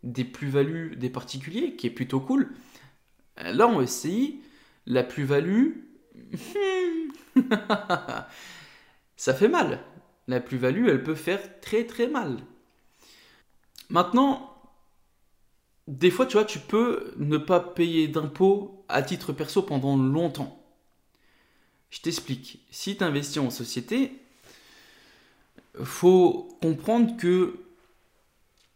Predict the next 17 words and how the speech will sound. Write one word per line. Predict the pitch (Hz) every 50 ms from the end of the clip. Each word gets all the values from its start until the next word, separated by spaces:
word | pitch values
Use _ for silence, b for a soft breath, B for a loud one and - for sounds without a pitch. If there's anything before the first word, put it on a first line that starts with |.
| _ _ -
tant | 202 226 226
que | 226
tu | - 190 175 156
retires | 139 147 165 160 - 190 170 139 127
rien, | 123 143 175 202 190
tu | - -
vas | 131 123
pas | 123 156 151
payer | 151 151 143 143 139
d'impôts | 143 139 131 135 151 160
à | 151
titre | - - - -
perso. | - 139 135 - - - -
Ça, | - - 160 151
c'est | - - 131 - -
hyper | 156 139 - 143 139 -
cool. | - 90